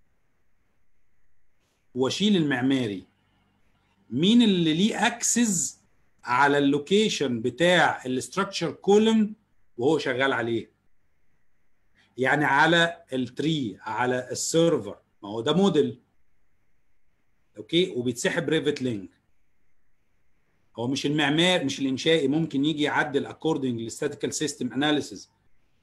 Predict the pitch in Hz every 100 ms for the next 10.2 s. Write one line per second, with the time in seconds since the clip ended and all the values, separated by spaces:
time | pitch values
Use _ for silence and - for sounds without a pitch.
0 | _ 113 110 147 143 143 131 147 147 110
1 | 95 - _ 117 117 117 127 131 165 170
2 | 131 101 - _ 123 117 110 - 123 131
3 | 156 131 123 117 117 117 127 165 143 -
4 | - _ _ _ _ _ _ _ - -
5 | - - - 139 139 - 190 202 165 110
6 | - _ _ _ _ _ _ _ _ _
7 | _ _ _ _ _ _ _ 143 151 151
8 | 160 214 214 175 - 226 190 - 135 170
9 | 214 180 151 151 196 208 151 147 185 247
10 | - -